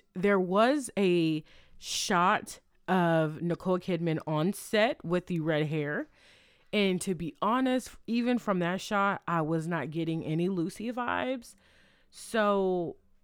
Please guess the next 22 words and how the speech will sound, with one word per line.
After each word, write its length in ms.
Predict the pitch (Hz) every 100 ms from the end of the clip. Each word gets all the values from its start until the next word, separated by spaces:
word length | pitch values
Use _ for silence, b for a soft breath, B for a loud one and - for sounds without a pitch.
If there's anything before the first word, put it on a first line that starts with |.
| _ _ - _ -
I'm 480 | 220 240 240 254 233
just 480 | 262 262 - -
going 360 | - 226 233 226
to 380 | - 240 233 226
hold 240 | 214 220 254
out 240 | 254 175
hope 380 | 214 220 262 - 180
that 340 | 180 175 123
they 160 | 180 175
know 180 | 175
what 160 | 180 185
they're 140 | 190
doing. 500 | 180 170 165 226 339 - b b b b b -
But 600 | 147 214 208 196 - - _ _ _
I 240 | 196 185 - 170
do 240 | 254 370
also 400 | 240 226 - 190
know 340 | 180 175 170 170
from 300 | - 180 175
seeing 540 | - 233 240 220 202
Nicole 360 | 180 185 196 196
Kidman 640 | - 190 190 185 185